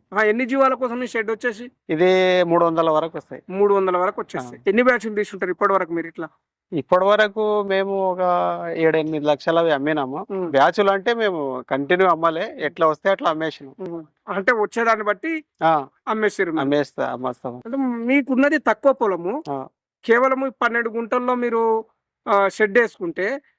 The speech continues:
Speaker 1: మిగతాది మీరు గడ్డి నాటుకోవాలన్నా కూడా మీకు పొలం సరిపోదు.
Speaker 2: ఆ, వేరే దగ్గర లీజుకు తీసుకొని
Speaker 1: ఆ.
Speaker 2: ఒక రెండు ఎకరాలు, మూడు ఎకరాలు,
Speaker 1: ఉమ్.
Speaker 2: నెలకు ఒక పదివేలు, ఇరవై వేలు, ఆ, సంవత్సరానికి
Speaker 1: ఉమ్.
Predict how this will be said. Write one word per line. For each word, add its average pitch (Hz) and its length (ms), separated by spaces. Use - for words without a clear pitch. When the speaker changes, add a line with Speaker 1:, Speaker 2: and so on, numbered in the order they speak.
Speaker 1:
మిగతాది 226 360
మీరు 262 180
గడ్డి 202 320
నాటుకోవాలన్నా 233 680
కూడా 240 160
మీకు 254 260
పొలం 220 340
సరిపోదు. 170 340
Speaker 2:
ఆ, 151 100
వేరే 151 280
దగ్గర 160 460
లీజుకు 147 500
తీసుకొని 139 640
Speaker 1:
ఆ. - 20
Speaker 2:
ఒక 151 100
రెండు 135 280
ఎకరాలు, 131 340
మూడు 131 200
ఎకరాలు, 127 420
Speaker 1:
ఉమ్. 175 360
Speaker 2:
నెలకు 139 360
ఒక 131 140
పదివేలు, 131 640
ఇరవై 131 300
వేలు, 131 260
ఆ, 127 300
సంవత్సరానికి 135 720
Speaker 1:
ఉమ్. 175 360